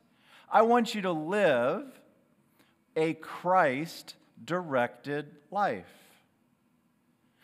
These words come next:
Th-, there's only two ways to live. You can live a self-directed life,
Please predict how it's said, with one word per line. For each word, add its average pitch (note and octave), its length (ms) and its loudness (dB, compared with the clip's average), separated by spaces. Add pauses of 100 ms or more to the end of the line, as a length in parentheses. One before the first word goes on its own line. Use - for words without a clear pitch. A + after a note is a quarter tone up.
(180)
Th-, G#3 180 0
there's F#3+ 220 -2
only A#3+ 300 2
two A#3 280 -6
ways C#3+ 420 -4
to F#3 100 -6
live. F#3 440 0
You E3 140 -10
can F#3 220 -6
live F3+ 180 -2
a D#3+ 60 -2
self-directed C3+ 1000 -4
life, G#2 320 -4